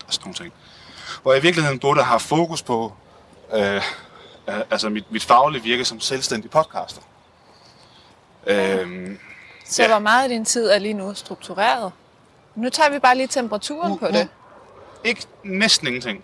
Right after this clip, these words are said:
Speaker 2: Næsten, og hvad er næsten ingenting?
Speaker 1: Det vil sige, at jeg sammen med min partner og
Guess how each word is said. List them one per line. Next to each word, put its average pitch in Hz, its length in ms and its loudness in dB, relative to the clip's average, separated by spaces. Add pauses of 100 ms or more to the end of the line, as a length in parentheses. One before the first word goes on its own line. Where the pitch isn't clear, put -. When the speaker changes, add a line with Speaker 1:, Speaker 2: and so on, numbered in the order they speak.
Speaker 2:
Næsten, 277 280 -10
og 254 60 2
hvad 254 200 6
er 240 40 4
næsten 240 420 -6
ingenting? 196 240 -10
Speaker 1:
Det 170 120 2
vil 165 80 0
sige, 175 300 2
at 120 140 -4 (480)
jeg 120 100 -4
sammen 165 320 2
med 113 80 -4 (180)
min 95 160 -8 (180)
partner 156 400 2
og 98 360 2